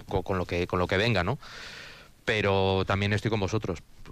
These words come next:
A no ser que haya sorpresa, pues parece que igual, pues en Euroliga se quedan con lo que están. Y respondiendo a tu pregunta, ¿que puede hacer un papel digno Baskonia en Euroliga con este, esta plantilla, tal y como está a día de hoy? Yo estoy convencido de que sí. Estoy convencido de que sí,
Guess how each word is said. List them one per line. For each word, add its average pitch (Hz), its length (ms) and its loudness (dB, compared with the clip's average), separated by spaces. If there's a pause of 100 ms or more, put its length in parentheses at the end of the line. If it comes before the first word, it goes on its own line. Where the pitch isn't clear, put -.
A 92 80 -6
no 95 100 -6
ser 90 140 -2
que 98 80 -2
haya 95 140 2
sorpresa, 98 420 0
pues 104 140 -2
parece 90 300 -2
que 87 60 -6
igual, 98 520 2
pues 95 180 -4
en 92 80 -4
Euroliga 95 480 2
se 92 120 -4
quedan 107 180 0
con 87 100 -2
lo 80 80 -4
que 82 60 -4
están. 95 280 0 (140)
Y 87 140 -10
respondiendo 95 500 -2
a 101 40 2
tu 98 100 -10
pregunta, 101 340 0
¿que 90 120 -2
puede 110 180 2
hacer 117 140 0
un 113 80 -2
papel 113 260 2
digno 113 220 2
Baskonia 110 300 0
en 110 80 0
Euroliga 110 380 2
con 110 140 -4
este, 110 420 2
esta 110 160 -2
plantilla, 110 380 2
tal 110 160 2
y 104 40 0
como 107 120 -4
está 104 160 -2
a - 20 4
día 104 140 2
de 113 100 2
hoy? 113 160 0 (400)
Yo 92 60 -6
estoy 90 160 -6
convencido 92 340 -2
de 85 60 -2
que 87 100 -6
sí. 104 240 -2 (640)
Estoy - 180 -8
convencido 92 320 -4
de 82 60 -4
que 82 100 -4
sí, 101 220 -2